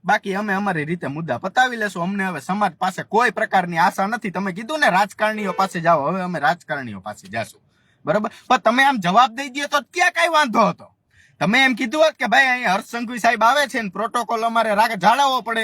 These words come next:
એમ છે, નાયબ મુખ્યમંત્રીએ તમે આ છાવણી બે દી ઉપાડ લ્યો, તમે ઉપાડ લે.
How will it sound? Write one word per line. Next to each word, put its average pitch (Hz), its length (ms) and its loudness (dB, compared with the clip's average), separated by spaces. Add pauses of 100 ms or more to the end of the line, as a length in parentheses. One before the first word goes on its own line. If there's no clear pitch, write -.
એમ 202 100 -2
છે, 175 160 0
નાયબ 202 480 0
મુખ્યમંત્રીએ 220 640 -6
તમે 208 200 -2
આ 196 120 -4
છાવણી 226 240 -2
બે 233 160 0
દી 220 100 -8
ઉપાડ 233 280 -2
લ્યો, 196 120 -8
તમે 196 160 -8
ઉપાડ 339 280 0
લે. 240 120 -14